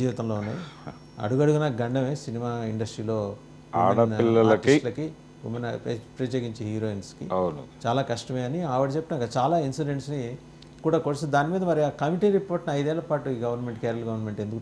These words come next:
Speaker 1: తొక్కేసిందని అర్థం కాదు.
Speaker 2: పైగా ఇప్పుడు కూడా, ఇప్పుడు కూడా ఆ బయటకు వచ్చినటువంటి నివేదికలో చాలా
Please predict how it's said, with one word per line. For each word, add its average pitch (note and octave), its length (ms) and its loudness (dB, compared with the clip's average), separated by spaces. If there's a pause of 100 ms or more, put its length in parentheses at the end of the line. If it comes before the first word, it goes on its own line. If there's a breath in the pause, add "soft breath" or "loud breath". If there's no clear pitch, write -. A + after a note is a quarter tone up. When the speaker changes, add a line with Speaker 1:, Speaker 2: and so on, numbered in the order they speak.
Speaker 1:
తొక్కేసిందని G#2+ 520 -6
అర్థం F#2 140 -8
కాదు. - 100 -8
Speaker 2:
పైగా C#3+ 220 2 (100)
ఇప్పుడు D3+ 360 0 (120)
కూడా, C3 260 12 (340)
ఇప్పుడు A#2+ 340 -4 (120)
కూడా A2+ 260 6 (180)
ఆ - 20 10 (140)
బయటకు G#2+ 340 4
వచ్చినటువంటి A#2+ 680 2
నివేదికలో G#2+ 640 6 (460)
చాలా A2+ 300 10